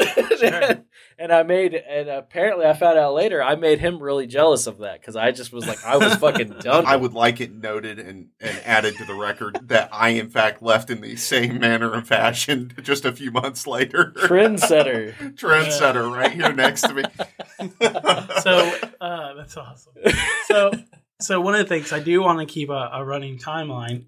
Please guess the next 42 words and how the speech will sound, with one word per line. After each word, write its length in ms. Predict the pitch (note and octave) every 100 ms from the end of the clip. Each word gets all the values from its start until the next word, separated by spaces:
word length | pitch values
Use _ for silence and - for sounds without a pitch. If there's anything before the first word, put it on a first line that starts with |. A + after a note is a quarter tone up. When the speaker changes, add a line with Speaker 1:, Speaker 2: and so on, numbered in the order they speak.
| -
Speaker 2:
So 340 | C3 D#3 D3+
Speaker 1:
Mm-hmm. 60 | D3+ F3
Speaker 2:
you 160 | F3+
guys 440 | F#3 E3 D#3 - - _
start 280 | - D#3+ C#3
talking 380 | D3 C#3 B2+ C#3
again. 460 | C3 C3 C3 C3 - _ _
Tim 280 | - D#3+ D3+
is 260 | C#3 - -
in 120 | D3 C3+
this 140 | B2+
critical 420 | - D3+ C#3+ C#3 B2
thought 220 | C3+ C3
process 480 | - B2+ - B2+ B2
via 240 | C3+ C3 B2 G#2+ E2+ - - _ -
Speaker 1:
Mm-hmm. 40 |
Speaker 2:
his 420 | D3+ C3+ B2+ A2+
degree, 680 | - C#3+ C3 C3 B2 B2 - _ -
which 200 | D#3 D#3+
Speaker 1:
Mm-hmm. 80 | D#3
Speaker 2:
was 140 | D3
actually 300 | F3 F3+ D3+
from 160 | C3+ C3
a 140 | B2 B2 _
Christian 880 | - - C#3+ D#3+ - - D3+ C#3+ C3+
Speaker 3:
Christian 320 | C3 B2 A#2
University. 500 | A2 G#2 A#2 A2+ G2
It's 80 | F#2 -
Speaker 2:
University. 440 | A2 A2 A#2+ A#2
Speaker 3:
Ambridge 40 | A#2+
University. 640 | A2+ G2+ F#2 F#2 D2+ D#2 - _
Speaker 2:
Which 160 | D3+ C#3
is 160 | C3+
interesting. 420 | C#3 C3 - C3+ - -
Speaker 1:
I 280 | F#2 A#2 D3+
Speaker 2:
Now 180 | F3
Speaker 1:
did 80 | C#3+
not 200 | A2 A2+
know 180 | A2+ D3+
that. 320 | C#3+ F2+ - G2+
Speaker 3:
Yeah. 220 | G#2 F3+ _
Speaker 2:
Yeah. 280 | D#3+ F3+